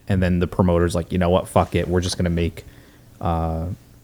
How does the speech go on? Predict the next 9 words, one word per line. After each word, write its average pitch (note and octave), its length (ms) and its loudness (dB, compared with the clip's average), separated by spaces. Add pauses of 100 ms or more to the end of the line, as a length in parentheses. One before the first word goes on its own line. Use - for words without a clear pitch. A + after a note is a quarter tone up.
(680)
a A2+ 60 -2
different A2 340 2
title A2 320 4
shot F2 320 -2
then F#2 160 -2
for - 100 -4
this F2+ 160 0
guy F#2 380 4
and F2 420 0